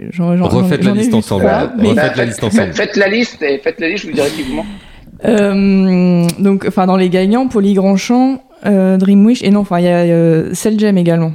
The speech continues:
Speaker 1: qui est deux-, que, deuxième et
Speaker 3: Ouais, absolument.
Speaker 1: qui aurait pu gagner, c'est une
Speaker 3: Euh,
Speaker 1: question de balancier un peu, mais.
Speaker 3: Voilà, Poli Grandchamp, voilà, je... bon, c'est une course un peu particulière, euh, mais c'est vrai qu'il y a Dream Wish, il y a Selgem, et je rajouterai Hermès Bay.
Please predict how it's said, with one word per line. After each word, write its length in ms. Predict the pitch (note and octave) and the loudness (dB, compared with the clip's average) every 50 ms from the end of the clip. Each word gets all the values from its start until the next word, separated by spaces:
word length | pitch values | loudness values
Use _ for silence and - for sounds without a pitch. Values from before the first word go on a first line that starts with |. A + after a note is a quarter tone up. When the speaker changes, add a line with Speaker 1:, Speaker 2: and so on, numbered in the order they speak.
| D#3 - | -8 -8
Speaker 1:
qui 100 | - F#3+ | -6 -4
est 20 | E3+ | -2
deux-, 180 | E3 E3+ E3 | 0 -2 -2
que, 180 | E3 - - D#3 | -4 -6 -10 -8
deuxième 640 | D#3 E3+ E3 D#3+ D#3+ E3+ F3 E3+ E3+ F#3 G3 G3 F3 | -8 -6 -6 -6 -2 0 0 0 0 0 0 0 0
et 400 | D3+ D3 D3 D3 D3 D#3+ D#3 - - | -2 -4 -6 -8 -8 -8 -10 -10 -10
Speaker 3:
Ouais, 260 | - G#2+ - - - - - - _ - | -8 -8 -8 -8 -10 -12 -18 -20 _ -18
absolument. 560 | A2+ A#2 - _ _ - B2 A#2+ B2 A#2+ C3 | -18 -18 -18 _ _ -12 -10 -8 -6 -4 -2
Speaker 1:
qui 60 | C3+ F3 | -2 0
aurait 160 | D#3+ D#3+ D#3+ | 0 0 -2
pu 140 | - A2+ G3 F3 | -2 -4 -2 0
gagner, 320 | F3 E3+ E3+ F3+ F#3 G3+ | 0 0 0 2 0 0
c'est 120 | G3+ - | 0 0
une 80 | E3+ E3 | -2 -2
Speaker 3:
Euh, 20 | |
Speaker 1:
question 240 | D#3+ D#3+ D#3+ - E3+ | -2 -2 -4 -2 -4
de 40 | E3 | -2
balancier 420 | D#3+ D#3 D#3+ E3 E3+ - - - D#3 | 0 0 -2 -2 -4 -6 -8 -10 -10
un 80 | D3+ | -10
peu, 160 | D3 - - D#3+ | -10 -10 -12 -10
mais. 300 | D#3 D3+ D3 D3+ D3+ C#3+ C3+ _ _ _ _ _ _ _ - | -10 -8 -8 -10 -10 -12 -14 _ _ _ _ _ _ _ -12
Speaker 3:
Voilà, 280 | G#2+ G#2 G2+ G2 G2 - - - | -10 -8 -8 -8 -10 -12 -18 -12
Poli 200 | A2 A2 A2+ A2+ | -10 -6 -6 -6
Grandchamp, 400 | G#2+ G2+ A2 - - - B2 A#2 | -6 -6 -8 -10 -8 -8 -8 -6
voilà, 220 | G#2 G#2 G#2 G2+ F#2 | -6 -6 -8 -8 -10
je... 140 | - F2+ F#2 F#2+ F#2+ - G2+ - - - - - - | -12 -14 -14 -14 -12 -14 -14 -14 -14 -14 -16 -16 -18
bon, 100 | F2+ F2+ | -20 -20
c'est 140 | _ - - | _ -20 -20
une 40 | _ | _
course 220 | - - - - - | -12 -12 -12 -10 -12
un 60 | C3+ | -8
peu 120 | - G#2 | -8 -8
particulière, 680 | - - F#2+ - - - - - G#2 F#2+ A2 C3 D3+ - - - | -8 -8 -12 -12 -16 -20 -10 -8 -4 -2 -2 -2 -2 -4 -10 -12
euh, 680 | A2+ G#2 G2+ G2+ F#2+ F#2+ G2 G2 F#2+ F#2+ F#2+ F#2+ G2 F#2+ | -10 -10 -8 -8 -8 -8 -8 -8 -6 -6 -6 -6 -8 -8
mais 120 | G2 G2 - | -8 -10 -10
c'est 200 | - - G#2 - | -10 -12 -10 -6
vrai 160 | A2 G#2+ - | -6 -6 -6
qu'il 220 | - G2 F#2+ F#2+ F#2+ | -4 -4 -4 -2 -2
y 40 | G2 | -4
a 40 | F#2+ | -4
Dream 280 | F#2 F2+ G2 F#2+ F#2+ | -4 -6 -8 -6 -6
Wish, 240 | G2 G#2 - - - | -8 -8 -10 -10 -10
il 40 | - | -10
y 20 | |
a 20 | F#2+ | -10
Selgem, 520 | - - G2 F#2 - F#2 F#2+ G2+ A#2 A#2 | -6 -6 -6 -6 -4 -4 -4 -4 -4 -6
et 160 | F#2+ F#2+ F#2+ | -8 -8 -8
je 120 | F2+ F#2+ F#2+ | -8 -4 -4
rajouterai 320 | G2 G#2 G#2 - - A2 | -4 -4 -6 -4 -2 -4
Hermès 280 | G2 F#2+ G2+ G2+ F#2+ - | -2 -2 -4 -6 -6 -8
Bay. 140 | - F2+ F2+ | -10 -12 -12